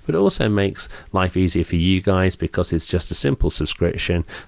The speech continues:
The abi-, the ability now for you to get these podcasts automatically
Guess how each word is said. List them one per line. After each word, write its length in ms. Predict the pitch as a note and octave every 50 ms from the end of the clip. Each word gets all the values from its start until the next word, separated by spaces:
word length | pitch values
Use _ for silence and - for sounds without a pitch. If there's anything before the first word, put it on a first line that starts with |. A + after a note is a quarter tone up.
| - -
The 80 | -
abi-, 180 | E2 - - -
the 100 | F#2 F#2
ability 420 | E2+ - B2 A#2 G#2+ - - F#2
now 200 | F2 F2 F2 F2
for 140 | - - F2+
you 100 | E2+ E2
to 80 | E2 E2
get 200 | - G#2 - -
these 140 | F2+ D#2+
podcasts 540 | - - F#2+ F2 - - - F2+ E2+ - -
automatically 800 | B2+ A#2+ - - E2 D#2+ D2+ - - - - - - E2 E2+ E2